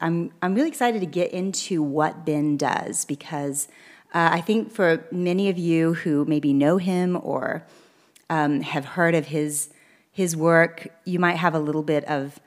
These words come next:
of, um, curiosity about what is it that Ben actually <laughs> does. So we're gonna demystify that today and, uh, really get into the nuts and bolts of,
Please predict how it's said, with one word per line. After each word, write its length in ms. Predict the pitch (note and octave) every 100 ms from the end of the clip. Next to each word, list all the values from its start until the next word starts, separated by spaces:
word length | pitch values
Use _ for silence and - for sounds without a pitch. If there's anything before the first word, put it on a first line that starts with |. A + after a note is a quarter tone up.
| _ _ _
of, 240 | E3 D3 D3+
um, 420 | C#3+ C3 D3 E3
curiosity 600 | - D#3 C#3 F#3+ - C3+
about 280 | C3 B2+ -
what 140 | F3
is 120 | E4 F4
it 100 | -
that 120 | F3
Ben 220 | F3 F3
actually 480 | E3+ F#3 - G#3 A3+
<laughs> 0 |
does. 400 | G3+ G3+ E3 D3
So 360 | - A#3+ G3 - - - -
we're 140 | B3 C4+
gonna 160 | D4
demystify 640 | A3 G#3+ F#3 - A3+ D3+ C3+
that 240 | C3 -
today 400 | - C#3 B2+ C3 -
and, 420 | D#3 D3 D3 D3
uh, 240 | B2+ B2 -
really 240 | F3 F3
get 160 | E3 D#3
into 480 | D#3+ D#3 E3+ C#3+ C#3
the 120 | C#3+
nuts 240 | C#3 -
and 100 | D#3
bolts 300 | C#3 C3 -
of, 180 | D3